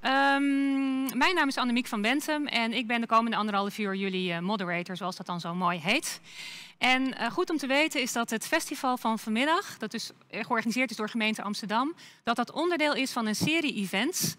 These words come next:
in aanloop naar, eh, de Climate Adaptation Summit. Waar, als je al eerder was ingelogd, had je de video van, eh, minister van Nieuwenhuizen kunnen zien.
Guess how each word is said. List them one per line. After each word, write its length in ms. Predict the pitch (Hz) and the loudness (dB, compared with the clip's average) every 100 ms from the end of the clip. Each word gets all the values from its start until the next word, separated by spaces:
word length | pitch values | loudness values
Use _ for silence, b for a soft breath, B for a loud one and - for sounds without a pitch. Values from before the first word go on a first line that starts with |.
| B B | B B
in 160 | - 226 | -4 2
aanloop 440 | 240 294 254 254 | 2 2 0 0
naar, 400 | 220 208 202 202 | 0 2 4 2
eh, 120 | 202 190 185 180 | 0 -2 -2 -4
de 80 | 180 | -6
Climate 440 | - 233 269 233 - | 0 2 2 0 -2
Adaptation 640 | 196 190 190 190 - 170 | -6 -2 -2 -2 -4 -6
Summit. 600 | - 165 160 - - - | -4 -4 -2 -4 -8 -10
Waar, 440 | 202 190 180 180 - | -4 0 2 2 0
als 160 | 185 | -6
je 60 | - | -6
al 100 | - - | -8 -6
eerder 280 | - 247 208 | 0 2 2
was 100 | 208 | 0
ingelogd, 480 | 233 233 202 202 | -2 -2 -4 -4
had 160 | - 190 | -4 -6
je 60 | 185 | -6
de 260 | 185 185 - | -6 -6 -8
video 360 | - 269 214 | -4 0 0
van, 280 | 202 196 190 | 0 -2 -4
eh, 160 | 185 185 | -4 -4
minister 320 | 196 208 208 | -4 -4 -4
van 100 | 196 | -4
Nieuwenhuizen 560 | 220 247 220 214 220 214 | -2 0 0 -2 -4 -6
kunnen 220 | 233 220 | -4 -2
zien. 280 | 220 247 | 0 0